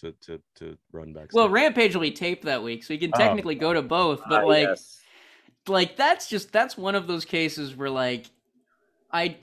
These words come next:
Speaker 2: I am not a lawyer. I don't know the finer points of antitrust law,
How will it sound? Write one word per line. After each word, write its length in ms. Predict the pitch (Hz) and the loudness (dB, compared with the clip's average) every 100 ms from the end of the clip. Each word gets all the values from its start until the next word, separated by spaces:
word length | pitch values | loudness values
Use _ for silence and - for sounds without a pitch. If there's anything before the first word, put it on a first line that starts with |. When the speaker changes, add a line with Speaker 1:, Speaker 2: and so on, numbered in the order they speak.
| - | -4
Speaker 2:
I 200 | 139 165 | 0 2
am 220 | 165 160 | 0 0
not 200 | 156 151 | 0 0
a 40 | 151 | 0
lawyer. 520 | 143 123 104 71 - | -4 -6 -8 -10 -6
I 140 | 127 135 | -4 -2
don't 340 | 139 165 165 | 0 -2 -2
know 200 | 147 147 | -4 -4
the 100 | 147 131 | -4 -8
finer 460 | - 160 160 151 | -2 0 0 -4
points 440 | 147 - 151 143 156 | -6 -4 -4 -2 -4
of 100 | 139 | -4
antitrust 840 | 135 139 143 135 - 143 123 - | -4 -4 -2 -2 -2 -4 -4 -6
law, 320 | 110 104 98 | -10 -8 -10